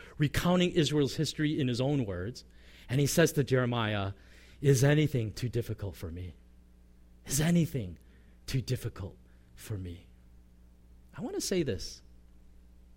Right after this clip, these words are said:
I think whether we realize it or not, all of us try to domesticate God.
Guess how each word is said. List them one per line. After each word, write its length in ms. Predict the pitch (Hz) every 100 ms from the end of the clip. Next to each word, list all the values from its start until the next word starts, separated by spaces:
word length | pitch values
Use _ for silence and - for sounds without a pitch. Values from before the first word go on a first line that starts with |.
| - -
I 380 | - - - -
think 160 | 277
whether 300 | 160 196 214
we 180 | 190 170
realize 480 | 131 160 156 151 127
it 80 | 113
or 80 |
not, 300 | 90 76 73 - - - - - - - - - -
all 280 | 123 170 180
of 80 | 127
us 160 | 101
try 260 | - - 135
to 80 | 117
domesticate 760 | 117 104 107 - - - 92
God. 360 | - 85 85 -